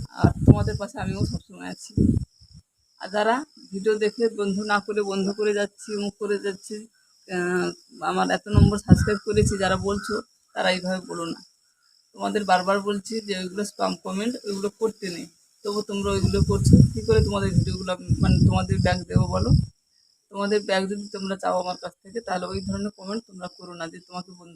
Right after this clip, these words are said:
করে গেলাম, তুমি ব্যাক করো, তুমি "আমাকে বন্ধু করে এসো, আমার ঘরে এসো", এগুলো বলবে না, তাহলে আমি ব্যাগ দিতে পারবো না। ওইগুলো বললে না চ্যানেলে অনেক ক্ষতি হয়ে যায়। আর ওই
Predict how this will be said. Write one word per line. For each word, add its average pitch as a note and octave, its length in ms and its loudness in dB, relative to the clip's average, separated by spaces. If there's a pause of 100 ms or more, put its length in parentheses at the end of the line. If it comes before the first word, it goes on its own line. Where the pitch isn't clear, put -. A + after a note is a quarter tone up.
করে F3+ 180 -18
গেলাম, F3+ 240 -10
তুমি F3 260 -16
ব্যাক E3+ 200 -10 (100)
করো, F3+ 220 -10
তুমি F3 260 -20 (600)
"আমাকে F3+ 260 -8 (120)
বন্ধু E3+ 260 -18
করে F#3+ 220 -14
এসো, G3 220 -12
আমার E3+ 220 -12
ঘরে F3 160 -18 (100)
এসো", F#3+ 140 -14 (140)
এগুলো F#3 180 -8 (100)
বলবে F#3+ 260 -6
না, B3+ 40 -2 (140)
তাহলে F3+ 280 -4
আমি F3 120 -18
ব্যাগ E3+ 120 -6 (100)
দিতে - 240 -20
পারবো G#3 300 -2
না। C#4 40 0 (1200)
ওইগুলো G#3+ 240 2 (120)
বললে G#3+ 240 2 (100)
না F3+ 60 2 (160)
চ্যানেলে F#3+ 320 -2
অনেক G3 180 -2
ক্ষতি - 280 -14
হয়ে E3 180 -10
যায়। F3 120 -16 (160)
আর F3+ 140 -10
ওই G3 80 -2